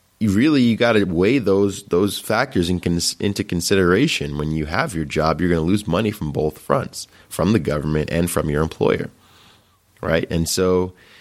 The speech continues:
uh, and again, a lot of your time will be taken up towards that job. So when you have a job, right, you think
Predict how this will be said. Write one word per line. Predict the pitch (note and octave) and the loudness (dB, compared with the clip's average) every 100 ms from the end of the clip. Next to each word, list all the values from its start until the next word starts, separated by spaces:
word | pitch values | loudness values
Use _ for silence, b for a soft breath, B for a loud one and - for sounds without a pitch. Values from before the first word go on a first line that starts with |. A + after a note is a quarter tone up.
| B B D#2+ | B B -4
uh, | D#2+ | -2
and | - A#2 G#2 - | 2 2 0 0
again, | F#2 G#2 B2+ | 0 2 0
a | G2+ F2+ | 0 0
lot | F2 F#2 | 2 2
of | G2+ | 2
your | G2 | 0
time | - A#2+ A#2 | 0 0 2
will | F#2 E2 | 2 0
be | F2 | 0
taken | - E2+ E2+ F2+ | 0 0 0 2
up | E2+ - | 0 -2
towards | - D#2+ D#2+ D2 | -8 -2 -2 0
that | D#2 | -2
job. | C#2 D2+ C2+ - | -2 -4 -4 -6
So | - E2 | 0 2
when | D#2+ D#2+ E2+ E2+ | 2 0 -2 0
you | E2+ D#2 | 0 -2
have | F2 G#2+ | -2 -2
a | - | -4
job, | A#2 F2+ D#2+ D#2 - | -2 2 2 2 -2
right, | - D#2 - | -4 -4 -4
you | D#2+ | -8
think | - E2 D#2+ | -2 -2 -2